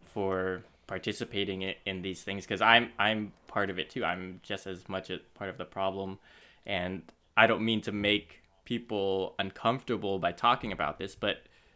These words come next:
that's the thing, is that we, that's part of that whole thing of out of sight, out of mind, is we don't like talking about it because then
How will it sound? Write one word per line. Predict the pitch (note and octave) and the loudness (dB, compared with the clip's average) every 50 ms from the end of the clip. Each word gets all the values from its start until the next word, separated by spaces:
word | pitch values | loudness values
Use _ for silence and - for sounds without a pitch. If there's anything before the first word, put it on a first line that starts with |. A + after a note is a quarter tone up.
| _ | _
that's | - A2 G#2+ - | -4 -2 -2 -4
the | G#2+ | -2
thing, | - B2 A2+ G#2 | -2 0 0 0
is | F#2 F2 - | -2 -2 0
that | F#2+ F2+ - - - _ _ _ _ _ _ _ _ - - - - | 0 0 0 -2 -6 _ _ _ _ _ _ _ _ -20 -20 -18 -10
we, | A#2 A2+ A2 G#2+ G#2 G#2 G#2 G2+ G2+ G2 G2 G2 G2 G2 - - _ _ _ _ _ _ _ _ _ _ - | -6 -2 0 2 2 2 2 2 2 0 0 0 -2 -4 -6 -10 _ _ _ _ _ _ _ _ _ _ 0
that's | A#2 A2+ - - | 0 0 0 2
part | - - A#2 A#2 | 6 8 8 8
of | A2+ G#2+ | 8 6
that | - G2 - - | 6 4 4 4
whole | - A#2+ A2+ A2 | 4 2 2 2
thing | - B2+ A#2+ G#2 | 2 0 0 0
of | G2+ - | 0 2
out | - F#2+ G2+ G2+ | 6 6 6 6
of | G2+ F#2+ | 6 4
sight, | - G#2 G#2 - | 2 2 4 6
out | - F#2+ G2 | 4 4 4
of | F#2 F#2 G2+ | 2 0 -2
mind, | F#2+ F#2+ G2 F#2+ F#2 | 0 -2 -2 -2 -2
is | F#2 F2+ F2 - - - - - _ - | -4 -6 -6 -8 -12 -16 -20 -20 _ -4
we | A#2 A2+ G#2+ G#2 G#2 G2+ - - - | -2 0 2 2 2 0 0 2 4
don't | A#2+ C3 - - | 4 4 4 4
like | G#2 F#2+ - - | 0 0 0 2
talking | - G#2+ A2 - A2+ G2+ | 2 2 2 2 0 -4
about | F2+ F2 F#2 F2+ | 0 0 0 0
it | E2+ - | -2 -6
because | - - F#2+ F2+ F2+ | -8 -8 -10 -6 -4
then | G#2 F#2+ F#2+ F#2+ | -4 -2 -2 -2